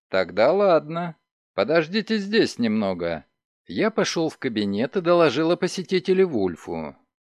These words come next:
Тот открыл глаза, нахмурился, что-то пробурчал и кивнул.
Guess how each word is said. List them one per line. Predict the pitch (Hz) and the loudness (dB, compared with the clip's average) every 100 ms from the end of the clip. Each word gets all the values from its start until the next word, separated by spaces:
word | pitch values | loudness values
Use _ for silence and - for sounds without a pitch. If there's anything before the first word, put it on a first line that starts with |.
| - | -4
Тот | 175 214 | 0 2
открыл | 196 - 143 135 117 | 2 0 -2 -2 2
глаза, | 110 98 85 92 104 | 2 2 0 -2 -2
нахмурился, | 156 170 - 110 110 110 143 - 175 | -2 -6 -4 0 2 2 0 -2 -6
что-то | - - 135 113 | -4 -4 -2 -2
пробурчал | 107 110 104 95 - 120 160 | -2 0 0 -2 0 2 2
и | 180 | 0
кивнул. | 214 196 151 98 80 78 | -2 -2 0 0 -2 -10